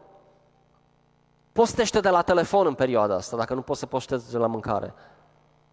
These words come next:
Postește de la lucruri care îți ocupă timpul aiurea. Și caută-L pe Dumnezeu, pentru că îți spun că orice căutare a lui Dumnezeu va fi onorată dacă o faci cu inima corectă.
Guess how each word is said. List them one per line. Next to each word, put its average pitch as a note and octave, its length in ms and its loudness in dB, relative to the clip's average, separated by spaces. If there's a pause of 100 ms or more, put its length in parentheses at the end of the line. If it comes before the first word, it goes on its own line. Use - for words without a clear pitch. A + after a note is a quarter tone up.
(300)
Postește B3 480 2
de A3+ 100 4
la G#3 160 6
lucruri A3+ 320 2
care F#3+ 180 2
îți G3 160 -2
ocupă G#3 320 0
timpul G3+ 360 2
aiurea. F3 460 4 (540)
Și - 180 -4
caută-L C#4 440 4
pe B3 120 2
Dumnezeu, A3 400 4
pentru A3 240 0
că G#3+ 100 0
îți G3 100 0
spun A#3+ 440 0 (220)
că G3+ 160 2 (200)
orice C4 240 4
căutare G#3 500 4
a F#3+ 40 6
lui F#3 100 2
Dumnezeu E3+ 540 2 (200)
va E3 120 2
fi G3+ 180 0
onorată E3+ 680 2 (760)
dacă C#3 200 2
o C3 40 -4
faci D3+ 300 0
cu - 100 -6
inima A#2+ 320 0
corectă. - 540 -6